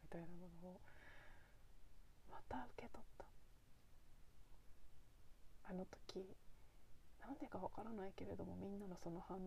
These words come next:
応を見てマリンバを習い始めるところに押し出されたんですけど、私は。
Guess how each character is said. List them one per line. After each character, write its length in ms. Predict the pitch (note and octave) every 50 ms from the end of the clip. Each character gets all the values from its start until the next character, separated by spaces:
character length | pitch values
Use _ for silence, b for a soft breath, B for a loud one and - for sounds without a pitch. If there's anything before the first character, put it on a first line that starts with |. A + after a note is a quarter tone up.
| F#3
応 100 | F#3+ G3
を 20 | G3
見 100 | G3 G3+
て 120 | - - F3
マ 120 | F3 E3+
リ 80 | E3+ F#3
ン 100 | F#3 F3
バ 80 | E3+
を 80 | F3 F3
習 280 | F3 F3 F#3 F#3+ G3
い 60 | G3 G3+
始 240 | - G3+ - -
め 120 | G#3+ A3 G#3
る 100 | G3 F#3+ - - - - - -
と 80 | - E3
こ 120 | - F3+
ろ 80 | F#3 F3+
に 80 | F3
押 120 | - - -
し 140 | - G4 F4+
出 100 | G3 -
さ 140 | - G3+
れ 100 | F3 D#3+
た 120 | - - G#2
ん 100 | - -
で 80 | F2
す 100 | - -
け 120 | - - -
ど、 100 | - -
私 340 | - - - - - - -
は。 100 | - -